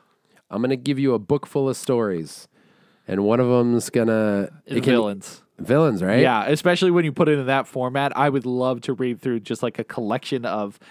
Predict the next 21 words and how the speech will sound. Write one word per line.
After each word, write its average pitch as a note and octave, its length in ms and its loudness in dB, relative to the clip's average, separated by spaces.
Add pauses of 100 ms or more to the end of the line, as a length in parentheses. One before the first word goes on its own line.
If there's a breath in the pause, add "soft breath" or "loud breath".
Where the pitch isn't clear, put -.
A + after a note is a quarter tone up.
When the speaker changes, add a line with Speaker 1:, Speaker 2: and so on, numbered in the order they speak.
(120)
Speaker 2:
villain C3 380 0
origins, A#2+ 580 -2
villain-based B2 880 -4
ones. C3+ 360 -2
Speaker 1:
Yep. A#2 180 2 (360 loud breath)
Speaker 2:
They're, C#3 140 -2 (200)
and, C3+ 340 -8
I G#2 240 -12
mean, G#2 380 -14
'cause D#3 160 -6
Marvel, E3+ 500 0 (720)
the - 60 -4
heroes G#3 400 0
are C3+ 40 -2
great. G#2+ 440 -6
Don't C3 100 -2
Speaker 1:
They A2 80 0
Speaker 2:
get D3 160 4
me - 60 2
Speaker 1:
are. G3+ 40 0
Speaker 2:
wrong. F#2 260 -6